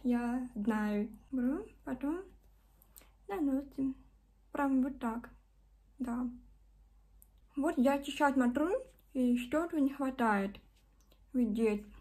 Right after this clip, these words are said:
Вот я думаю, можно добавить, а, вот такой цвет. Можно по пальчикам. Наносим вот сюда. Идём дальше красить ресницы. У меня тушь вот такая.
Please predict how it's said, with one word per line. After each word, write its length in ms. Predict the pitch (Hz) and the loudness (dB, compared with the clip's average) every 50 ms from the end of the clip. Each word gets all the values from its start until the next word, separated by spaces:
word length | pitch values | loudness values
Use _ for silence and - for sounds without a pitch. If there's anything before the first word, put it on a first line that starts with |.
| - - - | -16 -8 -4
Вот 120 | 247 269 | -2 0
я 140 | 269 262 226 | 2 2 2
думаю, 300 | 214 277 330 381 370 320 | 2 2 2 2 2 2
можно 300 | 285 294 320 320 302 240 | 2 2 2 2 4 4
добавить, 500 | 247 226 226 247 285 339 359 - - - - - - | 4 4 4 4 2 2 0 -4 -8 -16 -20 -18 -10
а, 260 | - 240 233 233 226 220 | -6 -2 -2 0 0 -2
вот 100 | 233 233 | -2 -2
такой 420 | 247 240 240 240 254 247 247 247 | -4 -4 -2 0 0 -2 -2 -2
цвет. 400 | - 247 262 302 392 539 - - - - - - - - - - | -2 0 0 2 2 0 -2 -6 -16 -20 -20 -20 -20 -20 -8 0
Можно 600 | - 247 240 240 294 302 349 339 320 302 302 277 - - - - | 4 4 6 6 4 2 2 0 0 0 -2 -4 -10 -16 -12 -6
по 100 | - 277 | -6 -4
пальчикам. 680 | 277 277 226 202 208 208 - - - - - 208 226 - - - - - _ _ _ _ _ _ _ _ - - - - - - - _ _ _ - - - - | 0 0 0 2 0 -2 -4 -8 -12 -8 -6 -6 -6 -6 -10 -14 -20 -20 _ _ _ _ _ _ _ _ -20 -20 -20 -20 -20 -20 -20 _ _ _ -20 -14 -6 -2
Наносим 560 | 269 254 247 254 311 381 440 - 480 453 440 - - | 2 4 4 4 4 2 2 2 0 -2 -2 -2 -4
вот 140 | 294 277 277 - | -4 -4 -4 -2
сюда. 420 | 349 320 254 247 247 240 247 262 247 - - - - - - - - - - - | 0 2 2 4 4 4 2 2 0 -4 -12 -20 -20 -20 -20 -20 -20 -8 -2 0
Идём 360 | 247 233 277 294 359 392 392 | 2 4 4 4 4 4 6
дальше 640 | 277 294 285 285 320 311 - - 294 269 269 269 262 - | 6 6 6 4 2 0 -2 -4 -4 -4 -4 -6 -6 -4
красить 520 | 277 285 294 294 285 - - - - - - - | 0 2 2 2 0 -2 -12 -18 -20 -20 -20 -8
ресницы. 840 | - 262 254 240 247 - 233 226 240 311 - - - - 392 392 - - - - - - - | -4 -2 -2 -2 0 -2 0 0 2 0 -2 -2 0 0 0 0 0 -10 -20 -20 -20 -8 -2
У 80 | 277 | 2
меня 380 | 254 247 254 262 285 302 302 285 294 - | 4 4 4 4 4 2 0 -2 -2 -2
тушь 320 | 330 349 403 392 - - - - | 0 0 0 -2 -6 -10 -6 -6
вот 180 | 240 254 - | -6 -4 -2
такая. 500 | - 226 214 - - 226 226 247 285 349 | -2 -2 -2 -2 -2 0 0 2 2 2